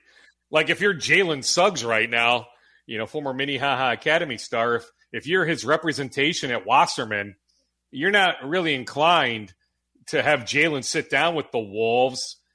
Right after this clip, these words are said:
because why? Like, that would be a waste of time. But if the Wolves end up with pick two, okay,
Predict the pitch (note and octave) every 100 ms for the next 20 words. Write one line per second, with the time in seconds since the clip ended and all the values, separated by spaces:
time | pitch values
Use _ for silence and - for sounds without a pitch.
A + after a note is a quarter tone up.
0 | _ _ _ C#3+ E3 C3 A2+ E3 F3 G#2
1 | - B2+ A#2 - C#3+ C#3+ D#3 D3 D3 C#3
2 | D3+ - C3+ - E3+ G3+ C3 A2 G#2+ A#2+
3 | C#3+ C#3 C#3+ C3+ D3+ A#2+ - - E3 -
4 | - A3+ A3+ D#3 G#3+ _ _ _ G#3+ B3+
5 | G#3 G3 B3+